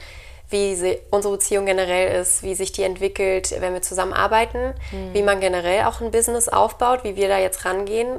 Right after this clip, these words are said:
Speaker 1: und, ähm, ja, auch über die Menschen, die wir kennenlernen, über die Mentalitäten, auch über diese Geschichten. Das
Speaker 2: Ja, und
Speaker 1: werden
Speaker 2: die
Speaker 1: ja so viele
Speaker 2: Inspirationen, die uns alle
Speaker 1: <laughs>
Speaker 2: wahrscheinlich überschütten werden. Also wir werden ja so anders inspiriert dann auch mal.
Speaker 1: Also wie ihr merkt, wir sind total, ähm, sprudelnd und wir freuen uns sehr.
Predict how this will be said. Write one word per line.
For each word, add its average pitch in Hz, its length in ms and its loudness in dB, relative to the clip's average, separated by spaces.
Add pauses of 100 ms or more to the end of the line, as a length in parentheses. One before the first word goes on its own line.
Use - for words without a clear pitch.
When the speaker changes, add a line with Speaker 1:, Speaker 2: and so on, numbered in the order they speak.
Speaker 1:
und, 185 640 -4
ähm, 185 360 -6 (340)
ja, 202 360 4
auch 190 140 -2
über 208 320 2
die 233 100 -4
Menschen, 190 400 0
die 180 80 -8
wir - 80 -4
kennenlernen, 185 560 -6
über 185 140 -2
die 196 80 -2
Mentalitäten, 208 760 -2
auch 202 140 0
über 202 180 -2
diese 202 240 0
Geschichten. - 680 -2
Das 196 80 -2
Speaker 2:
Ja, 202 160 4
und 208 60 8
Speaker 1:
werden 214 80 2
Speaker 2:
die 220 60 2 (140)
Speaker 1:
ja 226 60 8
so 208 60 4
viele 226 120 10
Speaker 2:
Inspirationen, 226 640 8
die 202 160 6
uns 208 160 6
alle 208 340 8
Speaker 1:
<laughs> - 0 -
Speaker 2:
wahrscheinlich 208 380 6
überschütten 240 600 4
werden. 175 360 4 (400)
Also 190 460 6
wir 196 100 4
werden 202 260 8
ja 202 120 8
so 247 360 8 (280)
anders 233 320 6
inspiriert 202 720 2
dann 165 160 -2
auch 170 140 -4
mal. 170 280 -6
Speaker 1:
Also 208 300 2
wie 214 100 4
ihr 202 80 6
merkt, 196 460 0
wir 185 320 2
sind 190 220 -2
total, 185 720 2
ähm, 185 280 -4
sprudelnd 202 840 0
und 190 280 -6
wir 196 80 -2
freuen 196 340 0
uns 196 160 -4
sehr. 202 400 0